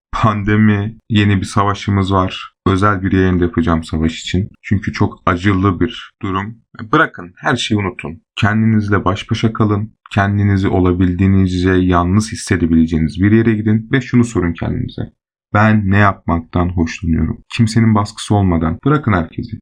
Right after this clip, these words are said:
İşte o sorunun cevabı aslında sizin mutlu olacağınız iş, yaptığınız işten keyif alacağınız süreç. Lütfen bunu düşünün. Zaman çok çabuk geçiyor. Pandemi başlayalı iki yıl oldu.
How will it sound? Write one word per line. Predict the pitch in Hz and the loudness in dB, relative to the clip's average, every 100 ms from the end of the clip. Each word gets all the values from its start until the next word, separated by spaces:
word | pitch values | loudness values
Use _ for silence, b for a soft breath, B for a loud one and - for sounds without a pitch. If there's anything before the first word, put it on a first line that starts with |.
| _ | _
İşte | - - | -8 -2
o | 143 | -2
sorunun | - 135 127 120 | 2 2 4 4
cevabı | 117 123 117 | 4 2 4
aslında | 113 113 120 113 | 2 0 2 2
sizin | - 117 113 123 | 2 2 2 2
mutlu | 113 113 - | 2 0 2
olacağınız | 123 113 110 101 113 120 107 | 2 2 2 2 2 2 0
iş, | 107 - - _ | -2 -4 -10 _
yaptığınız | 98 104 - 113 113 123 117 | -2 -2 -2 0 2 2 0
işten | 107 - 110 107 110 | -8 -2 0 0 -2
keyif | - 113 110 110 | -2 2 2 2
alacağınız | 98 92 92 92 92 98 - | 0 2 2 2 0 -2 -4
süreç. | - 95 92 - - _ 120 | 0 0 0 -6 -18 _ -2
Lütfen | 120 117 110 | 0 0 2
bunu | 101 104 | 2 0
düşünün. | 92 - 95 85 - | 0 0 0 0 -4
Zaman | - 104 117 | -2 2 2
çok | 110 107 107 | 0 -4 -4
çabuk | 107 101 - | -2 -4 -2
geçiyor. | - - - - - - _ _ - | -2 -2 -6 -6 -8 -16 _ _ -4
Pandemi | 101 101 104 104 107 110 | -2 0 2 4 4 2
başlayalı | 101 - 98 95 95 117 - | -2 -4 -2 0 0 0 -4
iki | 82 - 107 | -4 2 2
yıl | 101 | 4
oldu. | 87 82 85 87 | 2 0 -2 -6